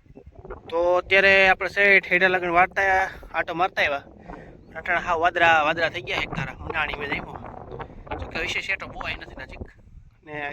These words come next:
ગિરનારના આજુબાજુ વિસ્તારમાં હશે કદાચ. જો કે ગિરનારે ચોખ્ખું દેખાય, એટલો બધો કંઈ હે નહીં,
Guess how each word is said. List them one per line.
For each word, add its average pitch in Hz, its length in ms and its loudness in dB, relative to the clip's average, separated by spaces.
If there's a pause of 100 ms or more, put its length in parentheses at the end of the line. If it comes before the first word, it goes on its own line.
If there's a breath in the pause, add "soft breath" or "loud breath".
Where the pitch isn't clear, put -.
ગિરનારના 156 560 0 (160)
આજુબાજુ 156 400 -4
વિસ્તારમાં 147 400 -6
હશે 190 160 -10
કદાચ. 139 220 -10 (840 soft breath)
જો - 140 -14
કે 214 120 0
ગિરનારે 208 380 2
ચોખ્ખું 170 320 -8
દેખાય, 143 260 -6
એટલો 156 140 -8
બધો 156 200 -6
કંઈ 135 180 -8
હે 175 180 0
નહીં, 175 140 -8